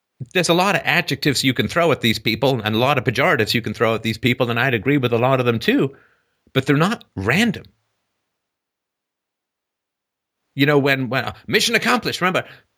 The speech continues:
George Bush saying, "Well, they hate us for our freedoms."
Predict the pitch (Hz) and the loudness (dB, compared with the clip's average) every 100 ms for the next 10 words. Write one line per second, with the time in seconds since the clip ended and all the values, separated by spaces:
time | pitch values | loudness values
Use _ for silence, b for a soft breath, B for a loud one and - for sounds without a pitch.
0 | _ _ _ _ _ _ _ _ - 123 | _ _ _ _ _ _ _ _ -8 0
1 | 196 196 - 220 - 147 143 139 135 123 | 0 0 0 -2 0 0 2 2 2 0
2 | 175 160 - 120 - 202 127 - | -2 -2 0 0 0 -4 -4 -10